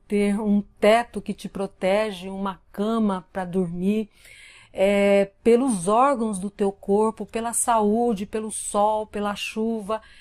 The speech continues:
pelos benefícios do isolamento e o recolhimento. Cada vez mais a mente enxerga os pequenos detalhes e os milagres da vida que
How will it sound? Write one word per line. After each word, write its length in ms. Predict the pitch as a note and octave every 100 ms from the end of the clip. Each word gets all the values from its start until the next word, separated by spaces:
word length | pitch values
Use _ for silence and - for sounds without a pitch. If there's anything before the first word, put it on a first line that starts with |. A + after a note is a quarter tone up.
| - - -
pelos 260 | B3+ C4+ A#3+
benefícios 1040 | A3 B3+ A#3 - - C4+ C4 - G#3+ F#3+
do 560 | F3+ F3 G#3 C4 D4+ E4 _
isolamento 1080 | C4+ A#3 A3 C4 B3+ A3+ A3 B3 C4+ - C4+
e 80 | B3
o 60 |
recolhimento. 920 | G#3+ A#3+ A#3+ A3 G#3+ F#3+ G3 G#3 A#3+ A#3 _ _ - _ _
Cada 280 | - D#4+ D#4+
vez 300 | D4 E4 C4
mais 400 | A#3+ B3 C#4+ B3
a 80 | A3+
mente 540 | A3 A#3 C#4+ C4 -
enxerga 840 | - A#3 G#3+ - B3 C#4 C#4+ G#3 G#3+
os 200 | B3 -
pequenos 720 | - C#4+ - - D#4+ F4 E4+
detalhes 800 | B3 B3 - A#3 C4 C4+ A3 G3+
e 60 | A#3
os 120 | A3+
milagres 680 | A3+ B3 G#3 G#3+ A#3 A#3+ A#3
da 160 | C#4
vida 480 | A3+ F#3 A3 G#3+ C#4+ - - _ _ _
que 320 | - C#4+ E4+